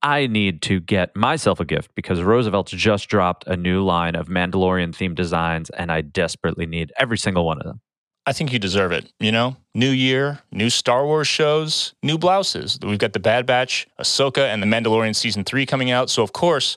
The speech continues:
Speaker 2: Roosevelt's is dropping a bunch of new great stuff.
Speaker 1: Their latest apparel drop is a six-piece Star Wars collection that just arrived with four new Kunu Flex style button-downs, one new Western style roper, and a brand new reversible bomber jacket that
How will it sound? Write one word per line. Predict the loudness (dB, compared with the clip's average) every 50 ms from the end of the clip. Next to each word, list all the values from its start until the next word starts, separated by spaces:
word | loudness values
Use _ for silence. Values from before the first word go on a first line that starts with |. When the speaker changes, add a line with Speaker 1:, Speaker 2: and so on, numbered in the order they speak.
| -2 0
Speaker 2:
Roosevelt's | 0 2 2 2 2 2 2 0 -2
is | -2
dropping | 0 0 0 0 0 -2 -4 -4 -4 -2
a | -4 -2
bunch | 0 0 0 0 0 -4
of | -4 -4
new | -2 -2 -2 -2 -2 -2
great | -2 -2 -2 -2 -2
stuff. | -4 -4 -4 -6 -8 -14 -20 -20 _ _ _ _ -6 0
Speaker 1:
Their | 2 2 4 2 2
latest | 2 2 2 2 2 2 0 0 0 -2
apparel | -2 0 2 2 2 4 2 0
drop | 0 0 2 2 4 4 2 0 -2 -4
is | -2 -2
a | -2
six-piece | -4 -4 -4 -2 -2 -2 -2 -6 -10 -8 -8 -8 -4 -2 0 0 -2 -4 -8 -12 -10
Star | -8 -2 2 4 4 4 4
Wars | 4 4 4 2 2 0 -4 -4
collection | -2 0 2 2 2 0 -2 -2 -2 0 0
that | 0 -2 -2
just | -2 0 2 2 2 2 0 0
arrived | 2 2 4 4 2 2 0 0 -2
with | -4 -2
four | 0 2 2 4 4 2
new | 0 0 0 0 0 0
Kunu | -2 0 0 0 0 0 -2
Flex | 0 0 0 0 -2 -4
style | -6 -4 -2 0 2 2 2 2
button-downs, | 2 2 0 0 0 -2 0 0 2 0 0 -2 0
one | 0 2 2 2
new | 2 0 2
Western | 2 0 0 0 0 -2 -2 -2
style | -2 0 0 2 2 2 2
roper, | 2 0 0 2 2 2 0 2 0
and | -2 -2 -2
a |
brand | -4 -2 0 0 2 2 2 2 0 2
new | 2 2 2
reversible | 2 2 0 2 2 2 2 2 0 0 0 2 2
bomber | 2 2 2 2 2 0 0
jacket | 2 2 0 0 0 -2 -2 0
that | 0 0 0